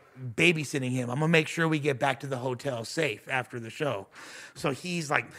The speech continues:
he's walking up to fucking random girls like, "You're fat." Like, <laughs> like, just, like, being a menace, about to be, I'm like, and then I'm like, "I'm sorry, I'm sorry, my friend's drunk. I apologize. Like,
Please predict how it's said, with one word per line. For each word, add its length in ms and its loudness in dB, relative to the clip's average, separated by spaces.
he's 220 6
walking 380 4
up 140 2
to 80 -4
fucking 340 2
random 400 4
girls 360 10
like, 180 10
"You're 360 12
fat." 600 8
Like, 360 4
<laughs> 160 -6
like, 180 8
just, 320 6
like, 200 4
being 260 4
a 60 6
menace, 400 6
about 320 8
to 80 0
be, 120 -2
I'm 80 4
like, 140 2
and 100 -2
then 100 2
I'm 60 2
like, 160 0
"I'm 100 4
sorry, 360 4
I'm 80 2
sorry, 280 4
my 120 0
friend's 280 -2
drunk. 320 2
I 160 0
apologize. 840 4
Like, 180 2